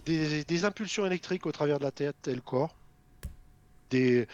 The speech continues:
des sensations de, de crise cardiaque, des choses comme ça. Donc ça, c'est typiquement magie noire. Euh,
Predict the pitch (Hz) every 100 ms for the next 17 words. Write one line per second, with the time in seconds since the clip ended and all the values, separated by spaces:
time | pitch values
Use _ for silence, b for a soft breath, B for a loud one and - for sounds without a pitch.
0 | B B - 143 165 147 147 - 135 139
1 | 131 123 120 123 - 127 - 127 117 120
2 | - 113 - 120 - 113 - 95 117 -
3 | 165 - - - - 151 151 143 131 131
4 | 135 190 - B B B B B - 139
5 | 135 139 135 135